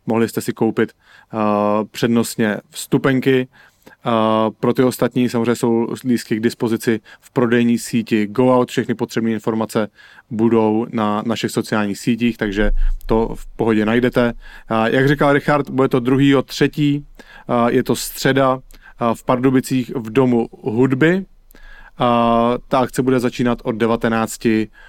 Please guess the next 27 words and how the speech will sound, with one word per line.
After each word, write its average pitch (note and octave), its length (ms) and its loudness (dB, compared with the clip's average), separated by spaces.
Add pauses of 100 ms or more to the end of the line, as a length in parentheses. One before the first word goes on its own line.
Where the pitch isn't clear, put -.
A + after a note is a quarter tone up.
(160)
hodin. D3 440 2
V - 80 -12
první B2 280 2
půlce B2+ 340 0
budeme A#2+ 320 2
chytrolínovat A#2 640 0
my A2 80 0
s G#2 60 -4
Richardem B2+ 600 0 (360)
a, A#2 140 0
a A#2+ 140 0
v A2 80 -6
druhé C3 260 4
půlce C3+ 420 0
si - 120 -2
budeme A#2 260 2
povídat A#2 380 0
s - 120 -8
Tomášem B2 580 0
Divíškem, B2 640 0 (360)
bývalým A#2+ 420 2
útočníkem B2+ 760 0 (480)
Pardubic. C3+ 520 2
Chce F3+ 260 0
si A#3 120 0
mi G#3 140 4
říct F3 280 0